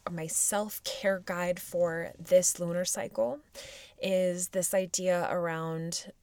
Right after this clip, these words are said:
for your new moon ritual, instead of setting down and doing this big intention setting ritual, what if you just sat with, what would you be happy if this happened? Like,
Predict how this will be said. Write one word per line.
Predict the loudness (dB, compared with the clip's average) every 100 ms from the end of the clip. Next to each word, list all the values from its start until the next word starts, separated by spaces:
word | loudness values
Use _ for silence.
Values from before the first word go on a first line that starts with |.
| _ -12
for | -4 -2
your | 0 0
new | 0 0
moon | 0 0
ritual, | 0 0 0 -2 -4 -6 -6 -4
instead | 0 2 2 2
of | 2
setting | 0 0 -2 -2
down | -2 -2
and | 0
doing | 0 0
this | -2 -2
big | 0 0
intention | 0 -4 -6 -4 -4 -4
setting | -4 -4 -4
ritual, | -4 -4 -4 -4 -6 -10 -18 -20 -20 _
what | -6 -2 2
if | 0 0
you | -2
just | 0 2
sat | 2 0 -2 -4
with, | -2 -2 -4 -8 -16 _ _ _ _ _ _ _ _ _ -12
what | -8 -4 -4 0
would | 0
you | 0
be | -2 -2
happy | -2 -4 -4 -6 -4
if | -4 -4
this | -4 -4
happened? | -6 -12 -14 -14 -10 -10 -12 _ _
Like, | 0 0